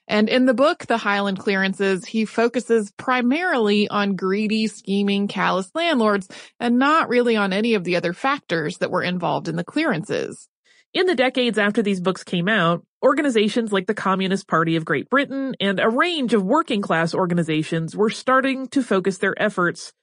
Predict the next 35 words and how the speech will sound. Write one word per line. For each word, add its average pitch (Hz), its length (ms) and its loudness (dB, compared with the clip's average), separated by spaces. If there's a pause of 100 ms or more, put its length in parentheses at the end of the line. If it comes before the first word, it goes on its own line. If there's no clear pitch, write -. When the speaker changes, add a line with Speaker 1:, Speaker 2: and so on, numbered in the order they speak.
(200)
Speaker 2:
related 190 480 2
to 233 100 2
labor 180 340 2
rights 151 440 -2
and 185 120 -8
social 285 380 2
issues 196 400 0
in 269 180 -4
Scotland 165 600 0 (300)
in 233 100 2
a 269 60 2
more 277 160 4
nationalist 190 720 0
direction. 165 760 -4 (600)
These 277 180 2
books 269 360 2
fit - 340 -2
right 196 280 2
into 294 240 2
that 170 180 -2
sentiment, 147 560 -4
and 170 160 -4
these 190 160 -4
social 233 400 2
influences 247 840 0
and 190 200 -2
John 190 240 0
Preble's 175 400 0
works 254 460 2
worked 202 380 -2
together 240 640 2
to 226 160 -6
cement 294 340 -4
the 254 140 0
idea 175 560 0